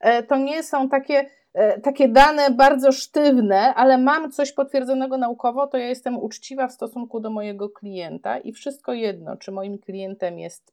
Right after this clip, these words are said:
pacjent, bo obydwoje jesteśmy w tej samej sytuacji, kiedy, e, zarówno twoimi klientami są pacjenci, ale zarówno twoimi kli-, klientami są inni terapeuci, którzy liczą na to, że podasz im wiedzę naprawdę uczciwie i że to nie będzie ściema.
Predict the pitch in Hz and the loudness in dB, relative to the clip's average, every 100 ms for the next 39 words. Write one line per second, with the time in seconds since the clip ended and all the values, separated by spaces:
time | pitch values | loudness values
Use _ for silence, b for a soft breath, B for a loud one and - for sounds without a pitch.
0 | _ 175 170 - 165 185 269 208 180 185 | _ -6 -6 -8 -12 -8 -6 -2 -2 -2
1 | 180 202 190 196 190 196 185 175 175 180 | -8 -8 -8 -10 -12 -12 -10 -10 -10 -12
2 | 175 175 180 175 175 - 170 170 170 b | -14 -14 -6 -6 -8 -12 -8 -6 -8 b
3 | b b b b - 180 180 180 165 - | b b b b -2 2 4 2 0 -6
4 | 170 208 233 233 214 202 196 190 196 180 | -2 0 0 -2 -4 -6 -6 -8 -8 -4
5 | 185 170 - 175 165 - 151 143 - - | -4 -4 -8 -8 -10 -10 -12 -12 -12 -12
6 | 269 - 208 185 180 233 269 247 220 220 | -10 -6 -4 -2 -2 -2 -6 -8 -8 -8
7 | 214 202 208 _ 202 185 202 214 220 220 | -10 -12 -14 _ -12 -10 -10 -10 -10 -10
8 | 196 - 226 240 220 220 202 190 208 202 | -10 -8 -8 -8 -8 -6 -8 -6 -4 -6
9 | - 226 - 196 190 220 240 196 190 202 | -8 -10 -8 -6 -6 -6 -8 -6 -4 -6
10 | 208 202 196 190 190 185 185 185 185 190 | -6 -6 -6 -4 -6 -8 -12 -8 -6 -4
11 | 180 190 185 190 185 180 - - 185 160 | -4 -6 -6 -6 -4 -8 -10 -14 -14 -10
12 | 175 - 180 180 185 175 170 170 - 151 | -10 -10 -12 -10 -6 -6 -8 -10 -12 -10
13 | 143 156 | -10 -12